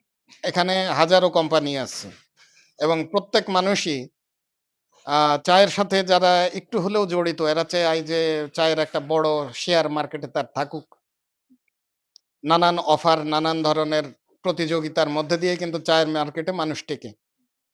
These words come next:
তো সেই ক্ষেত্রে আমি বেস্ট কোয়ালিটির চা যদি নিয়ে যাই এবং মার্কেট থেকে গ্রাহক বা যে সমস্ত খুচরা দোকানদার আছে, তারা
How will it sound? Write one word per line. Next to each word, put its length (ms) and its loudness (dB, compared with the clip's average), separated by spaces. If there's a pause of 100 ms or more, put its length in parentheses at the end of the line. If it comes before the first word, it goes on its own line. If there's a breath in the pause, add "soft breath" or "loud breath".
(880)
তো 100 -2
সেই 180 0
ক্ষেত্রে 500 0 (240)
আমি 480 -2 (120)
বেস্ট 280 2
কোয়ালিটির 460 4
চা 280 6
যদি 260 2
নিয়ে 280 2
যাই 460 0 (140)
এবং 420 0 (1200 soft breath)
মার্কেট 440 0
থেকে 320 0
গ্রাহক 460 4
বা 400 4 (220)
যে 280 -2 (160)
সমস্ত 400 -4
খুচরা 380 -2
দোকানদার 480 2
আছে, 420 -8 (2000)
তারা 460 6